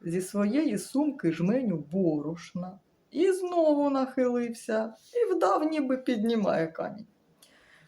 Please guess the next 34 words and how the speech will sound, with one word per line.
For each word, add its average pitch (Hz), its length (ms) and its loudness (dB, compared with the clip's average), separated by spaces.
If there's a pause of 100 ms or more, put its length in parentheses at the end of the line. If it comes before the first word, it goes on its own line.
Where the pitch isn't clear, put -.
Стиснув 311 600 4
він 180 340 2
пальці, 185 840 4 (1160)
ніби 196 380 6
тисне 233 680 2
камінь, 196 640 4 (480)
і 554 680 2
висипав 269 500 4
муку 262 400 2
на 175 180 2
землю. 151 460 -8 (680)
«Гей 226 420 6
ти, 240 380 4
поки 214 540 2
ти 254 140 4
ще 233 240 4
цілий 240 480 6
і 185 40 8
здоровий, 190 520 6
переходь 330 500 4
швидше 233 420 2
річку 196 300 2
і 240 60 2
перенеси 320 560 4
мене 196 240 6
на 196 140 6
той 202 180 2
бік, 175 200 2
бо 170 180 2
я 214 200 6
зітру 233 360 0
тебе 226 260 2
в 240 120 2
порошок», — 254 720 4